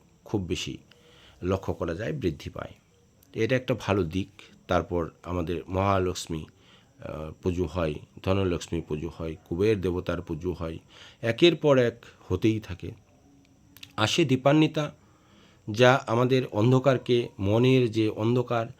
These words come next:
সেই অন্ধকারকে দূর করবার জন্য দীপান্বিতা আলোকিত করে দেয় চারিদিক। আমাদের মনকেও অনেক বেশি আলোকিত করবার, মানে তিনি প্রয়াস রাখেন। আমরাও সামাজিকভাবে মানুষ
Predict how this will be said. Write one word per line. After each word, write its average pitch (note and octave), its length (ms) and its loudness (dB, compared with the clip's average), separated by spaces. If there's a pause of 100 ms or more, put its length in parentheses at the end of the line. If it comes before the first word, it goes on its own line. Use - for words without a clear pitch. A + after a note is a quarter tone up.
(260)
সেই A#2 420 0
অন্ধকারকে A#2 640 0
দূর A2+ 220 0
করবার G#2+ 360 0
জন্য G2+ 360 -4 (300)
দীপান্বিতা G2 720 -2 (240)
আলোকিত F2+ 440 -4
করে E2+ 260 -6
দেয় E2 220 -4
চারিদিক। F#2+ 480 -4 (640)
আমাদের F2+ 340 -2
মনকেও G2+ 560 -2 (320)
অনেক F#2+ 300 -2
বেশি F2 300 -6
আলোকিত E2 400 -8
করবার, D#2 400 -6 (760)
মানে E2 380 -4 (500)
তিনি G2+ 160 0
প্রয়াস G2+ 460 0
রাখেন। A#2+ 400 -8 (220)
আমরাও F2 380 -2
সামাজিকভাবে F#2 800 -4 (460)
মানুষ F#2+ 340 0